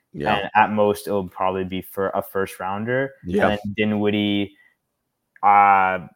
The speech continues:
Speaker 2: also a first rounder, if anything. So,
Speaker 1: That's,
Speaker 2: uh,
Speaker 1: that's my guess. The, the move will be to get them a pick to get them into this year's draft 'cause they have nothing and they're gonna wanna have a pick somewhere in this draft. So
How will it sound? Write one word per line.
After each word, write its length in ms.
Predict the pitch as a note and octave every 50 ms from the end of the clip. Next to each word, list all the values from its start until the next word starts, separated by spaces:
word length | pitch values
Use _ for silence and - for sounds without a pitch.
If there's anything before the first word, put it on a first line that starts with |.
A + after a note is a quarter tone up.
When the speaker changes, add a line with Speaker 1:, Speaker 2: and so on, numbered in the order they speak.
| _ _ _
Speaker 2:
also 380 | - F#2+ F#2+ - - F2 F2 F2
a 40 |
first 320 | - - F2 F2 E2+ - -
rounder, 480 | E2+ E2 E2+ E2+ E2 E2+ E2+ E2+ E2+
if 340 | - - A#1+ D2 F#2 - -
anything. 480 | F2 E2 E2 E2 - - D#2+ D#2 D#2+ - -
So, 180 | - - F#2+
Speaker 1:
That's, 200 | F2+ C3 B2 -
Speaker 2:
uh, 60 | - - A2
Speaker 1:
that's 200 | B2+ C3 - A#2+
my 180 | A2+ G#2 G2+
guess. 300 | F2 F#2+ F2+ E2+ D#2+ -
The, 140 | - G#2+ G#2
the 140 | - F#2+ G#2
move 260 | G#2 A2+ B2+ B2+ A#2
will 120 | A#2+ A#2
be 160 | - A#2+ A2 G2+
to 100 | G2+ G2+
get 380 | - - - G#2 F#2+ - -
them 420 | - G2+ F#2+ F2+ F2 E2+ E2+ - - _
a 60 | E2+
pick 340 | - _ - G#2+ - - -
to 80 | - F#2+
get 180 | - G2+ F#2 -
them 120 | F#2 F2+ -
into 240 | F#2+ F#2 E2+ - E2
this 200 | D#2 D#2 D2 -
year's 200 | D#2+ D2+ C#2+ D2
draft 360 | - E2 C#2+ - - - _
'cause 140 | _ F2+ D#2+
they 100 | D#2 D#2+
have 120 | D#2+ D2+ D2+
nothing 360 | C2 - - - G#1+ A1+ A#1+
and 140 | C#2+ D2+ D2
they're 80 | D2
gonna 160 | D2 D2 D2
wanna 240 | D2 D2 D2+ C#2+ C2+
have 220 | C2+ D2 C#2 C2 C2+
a 60 | C2
pick 220 | - - D2+ -
somewhere 360 | - - D#2+ D2 C2+ B1+ B1
in 80 | A#1+ -
this 120 | - -
draft. 320 | - - - - - - -
So 240 | - D#2+ D#2 D#2